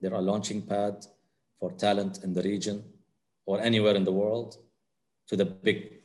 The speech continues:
to the big game, to the, to, to the big leagues. اللي هي اليو اف سي, بي اف ال, Bellator,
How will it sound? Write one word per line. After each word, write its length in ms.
to 60
the 80
big 300
game, 240
to 60
the, 140
to, 220
to 80
the 60
big 180
leagues. 460
اللي 100
هي 40
اليو 220
اف 100
سي, 340
بي 160
اف 160
ال, 240
Bellator, 380